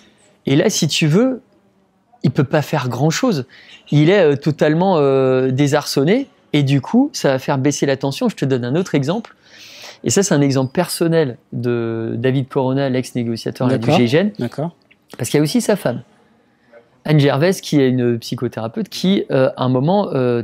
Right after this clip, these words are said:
Speaker 1: témoigne dans, dans le livre, et elle donne cette anecdote. Et ça, on est nouveau sur un potentiel conflit. Et elle dit, ben, un soir, ils avaient eu, euh, reçu des amis, tout ça, la soirée se passe bien, sauf que lui, à un moment, il a, euh, des mots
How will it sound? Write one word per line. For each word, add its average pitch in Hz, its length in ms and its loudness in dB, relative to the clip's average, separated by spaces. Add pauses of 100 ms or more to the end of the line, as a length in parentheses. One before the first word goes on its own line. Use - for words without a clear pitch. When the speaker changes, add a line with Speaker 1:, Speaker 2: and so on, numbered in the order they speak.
Speaker 1:
témoigne 160 520 0 (420)
dans, 117 300 -2
dans 110 120 -4
le 110 80 -2
livre, 190 260 0
et 131 60 -4
elle 127 120 2
donne 180 220 2
cette - 220 -2
anecdote. 123 520 -2 (580)
Et 123 60 0
ça, 156 160 2
on 143 80 4
est 175 80 6
nouveau 220 240 4
sur 180 160 -2
un 147 240 -2 (140)
potentiel 202 460 2
conflit. 147 360 -6 (540)
Et 123 80 -2
elle 123 80 2
dit, 185 160 4
ben, 151 120 2
un 123 240 -2
soir, 185 320 0
ils 139 100 -2
avaient 127 160 0
eu, 131 280 0
euh, 113 380 -6
reçu 123 340 -4
des 127 240 2
amis, 165 500 2
tout - 120 -14
ça, 143 180 0
la 127 100 2
soirée 120 240 -6
se - 80 -14
passe 113 200 -6
bien, 175 180 -2
sauf - 220 -4
que - 120 0
lui, 151 300 4
à 180 60 4
un 156 40 2
moment, 156 340 0 (540)
il 135 200 2
a, 165 320 4
euh, 127 340 0
des 123 280 0
mots 208 340 2